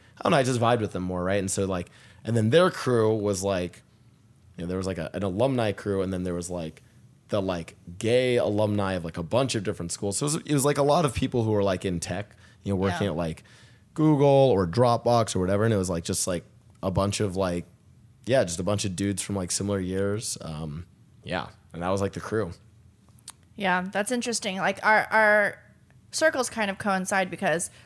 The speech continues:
Speaker 2: remember, I don't know if you guys have been following us from the, from the beginning, but the tech nerd that I fucked knows you from the same San Francisco crowd, and he, he mentioned that he knew you. Um, was he friends with the gay people too?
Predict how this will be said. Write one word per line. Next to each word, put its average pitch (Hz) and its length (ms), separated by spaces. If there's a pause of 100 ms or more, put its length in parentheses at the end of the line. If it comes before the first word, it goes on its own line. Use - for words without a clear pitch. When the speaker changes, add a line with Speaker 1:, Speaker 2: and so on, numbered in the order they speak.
Speaker 2:
remember, 254 320
I 247 80
don't 311 100
know 285 80
if 247 100
you 240 60
guys 208 180
have 196 80
been 190 100
following 190 260
us 185 120
from 185 220
the, 170 200
from 208 140
the 196 60
beginning, 196 360
but 190 220
the 226 80
tech 254 260
nerd 277 200
that 262 120
I 269 100
fucked 302 420 (360)
knows 208 360
you 190 460
from 208 240
the 190 100
same 190 440 (200)
San 220 240
Francisco 185 720 (160)
crowd, 117 400 (320)
and 190 140
he, 208 140
he 208 160
mentioned 185 360
that 170 120
he 180 100
knew 165 140
you. 139 340 (720)
Um, 165 400
was 190 120
he 226 80
friends 214 200
with 208 80
the 202 60
gay 185 180
people 202 240
too? 208 360